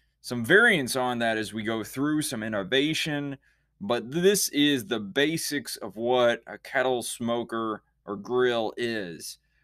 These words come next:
Uh, and there's a lot you can do with them. They're very versatile, but they're also, in a way, very simple.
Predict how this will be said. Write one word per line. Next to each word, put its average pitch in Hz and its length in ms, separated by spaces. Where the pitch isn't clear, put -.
Uh, 98 140
and 110 120
there's 113 140
a 117 40
lot 143 260
you 131 60
can 113 220
do 151 160
with 175 200
them. 139 200
They're 117 140
very 117 280
versatile, 123 840
but 98 100
they're - 180
also, 147 800
in 117 140
a 117 40
way, 127 340
very 185 340
simple. 101 560